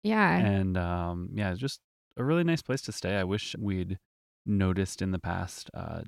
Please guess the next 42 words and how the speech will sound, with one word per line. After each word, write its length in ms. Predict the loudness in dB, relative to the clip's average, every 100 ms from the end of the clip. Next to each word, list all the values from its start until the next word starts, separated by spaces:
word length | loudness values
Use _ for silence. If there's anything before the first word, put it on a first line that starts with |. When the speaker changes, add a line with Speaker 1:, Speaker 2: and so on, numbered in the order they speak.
| -6
Speaker 2:
gyms 560 | -4 -2 -2 -4 -8 -18 _ _ -12
to 80 | -10
stay 180 | -4
at 100 | -4
with 120 | -4 -4
Harvest 300 | -2 -2 -4
Hosts 180 | -4
before, 340 | -4 -4 0 0
and 80 | 0
we'll 100 | 0
definitely 440 | -2 -2 -4 -4
be 140 | 2
Speaker 1:
Mm, 100 | 2
Speaker 2:
on 120 | 2 0
the 60 | 0
Speaker 1:
there 240 | 4 4
Speaker 2:
lookout 100 | 2
for 60 | 2
them 80 | 4
in 60 |
the 60 | 6
Speaker 1:
haven't 260 | 6 4 4
been 120 | 4
Speaker 2:
future. 140 | 6 8
Speaker 1:
very 180 | 8 8
many, 560 | 6 4 4 4 2 0 0
but 300 | 0 2 0
I 160 | 2 6
wish 140 | 6 6
Speaker 2:
Yeah. 60 |
Speaker 1:
there 120 | 4 6
were 120 | 6
more, 440 | 6 6 4 2 -2 _ _ _ _ _ _ -2
Speaker 2:
It's 80 |
a 20 | 2
Speaker 1:
especially 140 | 4
Speaker 2:
great 120 | 6 8
Speaker 1:
climbing 240 | 8 8
Speaker 2:
idea. 180 | 6 6
Speaker 1:
gyms. 320 | 4 0 -4
Speaker 2:
Yeah, 80 | -2
oh, 160 | -2